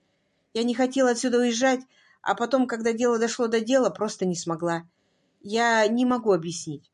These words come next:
Попытайся». Она молчала. Вспомнив слова Боба Конрая, я спросила: «Это не связано с теми двумя детьми?» Её голос был еле слышен. «Вроде того.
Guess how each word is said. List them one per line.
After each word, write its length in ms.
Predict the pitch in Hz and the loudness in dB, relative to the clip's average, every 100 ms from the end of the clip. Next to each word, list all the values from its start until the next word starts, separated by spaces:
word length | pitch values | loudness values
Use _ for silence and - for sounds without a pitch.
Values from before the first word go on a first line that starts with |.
| - | -14
Попытайся». 800 | 208 262 254 226 165 - 131 - _ _ _ _ _ _ _ _ _ | -6 -4 0 0 0 -2 -8 -10 _ _ _ _ _ _ _ _ _
Она 220 | - 175 220 | -12 -6 -4
молчала. 580 | 196 175 175 151 151 - _ _ _ _ _ | -4 -6 -8 -8 -10 -18 _ _ _ _ _
Вспомнив 600 | - - 269 285 254 240 | -14 -2 0 2 0 0
слова 280 | 196 190 196 | 0 0 0
Боба 280 | 185 180 175 | 0 0 -2
Конрая, 540 | 202 247 233 208 196 | -2 -4 -2 0 0
я 160 | 175 180 | -2 -4
спросила: 580 | 175 175 - 160 151 - _ _ _ - | -4 -8 -6 -8 -10 -16 _ _ _ -8
«Это 240 | 220 226 | -4 0
не 120 | 254 247 | 0 0
связано 520 | - 285 294 240 190 | 2 4 4 2 -4
с 100 | - | -2
теми 280 | 247 233 202 | -2 0 -2
двумя 340 | 220 226 220 | -2 0 0
детьми?» 520 | 208 226 190 170 143 _ _ _ _ _ _ _ _ _ _ _ _ _ | -2 -6 -4 -4 -6 _ _ _ _ _ _ _ _ _ _ _ _ _
Её 220 | 165 165 | -6 -4
голос 340 | 156 165 165 147 | -2 -2 -2 -4
был 200 | 165 156 | -6 -6
еле 560 | 156 185 254 262 240 | -4 -2 0 0 -2
слышен. 580 | - 160 160 156 - 160 _ _ _ _ _ _ _ | -6 -6 -6 -6 -10 -14 _ _ _ _ _ _ _
«Вроде 440 | 170 196 214 202 190 | -2 0 2 2 0
того. 440 | 185 165 175 | 0 0 -2